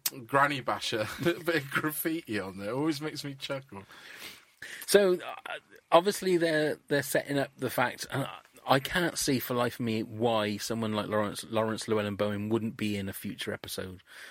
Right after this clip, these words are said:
Speaker 2: or if they did a Christmas special,
Speaker 1: Yeah.
Speaker 2: that he would, n-, you know, now that it's got a little bit bigger. They're obviously doing it, now are they, are they doing it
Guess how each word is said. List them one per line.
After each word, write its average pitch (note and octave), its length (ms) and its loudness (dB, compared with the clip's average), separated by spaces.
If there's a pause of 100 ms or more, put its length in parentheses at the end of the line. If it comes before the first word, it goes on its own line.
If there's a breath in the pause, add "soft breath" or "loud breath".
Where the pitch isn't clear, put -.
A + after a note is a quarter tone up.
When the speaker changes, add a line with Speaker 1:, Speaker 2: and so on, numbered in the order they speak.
(100)
Speaker 2:
or A#2+ 200 6
if B2+ 100 -4
they C3 120 2
did A#2+ 140 0
a A2+ 40 -2
Christmas - 380 -2
special, G#2 520 0
Speaker 1:
Yeah. G#2 300 0 (200)
Speaker 2:
that B2 80 -2
he A#2 160 0
would, A2+ 360 0
n-, B2 140 -2 (140)
you B2 120 2
know, G2+ 80 2
now A#2+ 220 2
that A#2+ 100 -2
it's - 240 -4
got F2+ 220 2
a A#2 40 4
little A2+ 140 2
bit G#2 220 -2
bigger. G2 340 -2 (400 loud breath)
They're D3 160 6
obviously F3 380 2
doing C#3+ 300 4
it, B2+ 140 -2 (460)
now C3 180 2
are B2 80 4
they, C3 160 4
are B2+ 100 2
they C3+ 120 4
doing D#3 380 4
it D#3+ 180 2